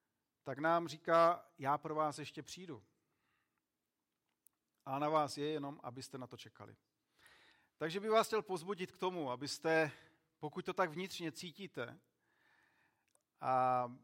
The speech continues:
jste v nějaké možná letargii, takovém tom polospánku, polobdění, tak abyste sebou duchovně zatřásli, abyste vstali a byli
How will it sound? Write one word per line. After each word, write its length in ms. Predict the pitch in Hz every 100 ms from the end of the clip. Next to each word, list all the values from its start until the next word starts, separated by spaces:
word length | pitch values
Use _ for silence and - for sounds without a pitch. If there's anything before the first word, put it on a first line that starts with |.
| -
jste 280 | - - 143
v 60 |
nějaké 360 | 165 160 175 160
možná 300 | 151 156 147
letargii, 560 | 147 180 180 147 135
takovém 540 | 120 139 170 147 147 151
tom 180 | 151 147
polospánku, 880 | 160 170 190 - 151 151 151 160
polobdění, 840 | 139 151 143 123 156 180 135 107 104 _ _ _ - _ _ _ _ _ _ _ _
tak 160 | 139 131
abyste 340 | 143 170 175
sebou 640 | - 175 170 185 185 180 175
duchovně 680 | 143 - 170 175 170 170 - -
zatřásli, 800 | 143 147 165 160 165 - 117 110 _ _ _ _ _ _ -
abyste 400 | 120 143 - 165
vstali 440 | - 160 139 101 _ _ _ _ _ _ _ _
a 100 | -
byli 360 | 123 156 156